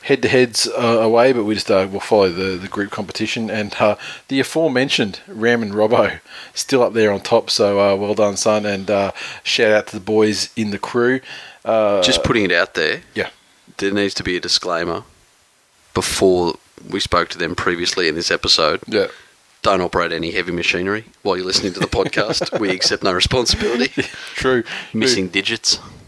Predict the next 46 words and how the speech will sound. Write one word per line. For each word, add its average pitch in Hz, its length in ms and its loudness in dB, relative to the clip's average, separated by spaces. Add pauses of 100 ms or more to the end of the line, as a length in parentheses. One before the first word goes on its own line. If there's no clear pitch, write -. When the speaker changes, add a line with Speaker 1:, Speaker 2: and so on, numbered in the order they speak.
(260)
Speaker 1:
Uh, 117 360 0
S 139 160 -2
F 123 140 0
C, 123 480 0
N 123 180 0
Z 117 140 2
underscore 113 340 -4
Magpie 110 340 2
fifty-four, 110 500 -4
too 127 180 -2
much - 220 -2
tuners, 123 400 -2
winter 120 280 0
is 104 120 0
crowding, 117 600 2 (360)
Fijian 120 640 2
Eels, 120 380 2
Puds, 120 380 0
Picks, - 280 -4
the 113 100 -4
Rejects, 113 420 2
the 110 80 -6
Wendells, 110 380 0
and 95 160 0
Toto's 117 340 2
Terrors 110 360 2
make 101 180 -2
up - 160 -2
the 101 80 -6
top - 240 -4
ten. 123 260 0 (320)
Tipping, 104 600 0
David 123 320 2
Kingston 131 480 -2
on 107 180 0
top, - 380 0 (100)
and, 113 320 2
uh, 110 140 4
he's 117 180 -2
tied 110 300 0
with 104 160 2
a 104 40 4
bunch 107 280 2
of 113 60 6
other 101 100 2
people: 104 340 -2